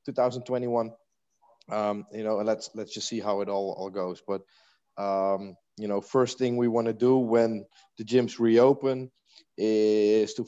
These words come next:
facilitate all the people who are due for their belt test. Um, because, uh, we know everyone's been waiting a long time. In lockdown, they've been training with, you know, a family member or with the dummy or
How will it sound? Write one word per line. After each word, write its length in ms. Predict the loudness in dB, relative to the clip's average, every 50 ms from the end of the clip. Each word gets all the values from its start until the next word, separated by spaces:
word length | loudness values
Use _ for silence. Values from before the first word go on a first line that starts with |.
| -8
facilitate 500 | -10 -4 -2 2 2 2 2 2 -2 -2 0 0
all 120 | 0 0 0
the 80 | 0 -2 -4 -4
people 300 | -4 -4 -6 -8 -6 -6 -4 -4 -2
who 120 | 0 2 4 4 4
are 120 | 2 2 0 0 -2
due 120 | -4 -4 -2
for 100 | -2 -2 -2 0
their 140 | -2 -4 -2 0
belt 180 | 0 0 0 0 -2 -4
test. 220 | -4 -4 -6 -14 -20 _ _ _ _ _ _ _ _ _ _ _ _ -8
Um, 340 | -4 -2 -2 -2 -2 -2 -4 -8 -10 -12 -14 -16 -18 -20 _ -16 -16
because, 300 | -12 -4 0 0 0 0 0 -4 -4
uh, 80 | -4 -6 -8 _ _ _ _ _ _ _ _ _ _ _ _ _ _ _ -18 -10 -8
we 60 | -6 0 2
know 120 | 4 4 4 4 2 2 0 -2
everyone's 380 | -2 -2 -2 -2 -4 -4 -6 -14 -18 _ -16 -10 -8
been 120 | -6 -2 0
waiting 200 | 0 0 0 -2
a 100 | -4 0 0 0
long 120 | 0 -2 -2 0 0 2
time. 180 | 2 0 0 -4 -8 -14 -20 -20 -20 -20 -20 -20 -20 _ _ -4
In 60 | -2 0 2 0
lockdown, 360 | 0 0 0 2 2 2 0 2
they've 200 | 0 -2 -2 -2 -10
been 120 | -12 -4 0
training 360 | 2 4 4 4 2 0 -2 -2 -2 -2 -2
with, 140 | -2 -4 -6 -12 -16
you 60 | -12 -8 -6
know, 140 | -4 -4 -4 -4 -4 -4 -4 -2
a 120 | -4 -4 -6 -4 -2
family 280 | -2 0 0 0 -2 0 0 0
member 320 | 0 0 0 0 2 2 4 2 0 0 -2
or 60 | -4 -4 -4
with 120 | -4 -6 -6 -8
the 80 | -6 -2 0
dummy 260 | 0 0 0 -2 -2 -2
or 60 | 0